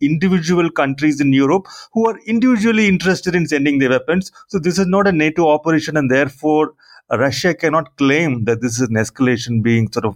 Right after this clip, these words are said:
piloted by nato. It's just countries acting in the capacity who are in the neighborhood. So do you, how do you see this sort of, uh,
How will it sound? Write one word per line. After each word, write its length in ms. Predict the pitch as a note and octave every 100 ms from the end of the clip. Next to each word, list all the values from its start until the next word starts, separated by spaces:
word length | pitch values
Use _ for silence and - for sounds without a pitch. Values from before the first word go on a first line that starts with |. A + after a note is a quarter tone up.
| _
piloted 440 | A2 A2+ A2+ A2+
by 80 | G#2+
nato. 520 | G#2+ G#2 C#3 D3 A2 - -
It's 120 | B2+
just 240 | A2+ D3 -
countries 520 | C3 C#3 C#3 A#2+ -
acting 500 | A#2 A2+ - C3 B2+
in 140 | C3 A#2
the 80 |
capacity 540 | A#2+ A#2+ A#2 A#2 C3+ C3
who 160 | B2
are 120 | B2 B2
in 100 | A#2
the 80 |
neighborhood. 440 | A2 A2 A#2 G#2 G2 _ - - _
So 280 | - E3+ D3+
do 100 | C3+
you, 340 | F#3 G3 G3 E3
how 200 | D3 E3+
do 80 | F#3
you 100 | F3+
see 260 | - E3+
this 400 | E3 A#2 C#3 C#3+
sort 200 | - D3
of, 280 | C#3 B2+ -
uh, 320 | A2+ A2 A2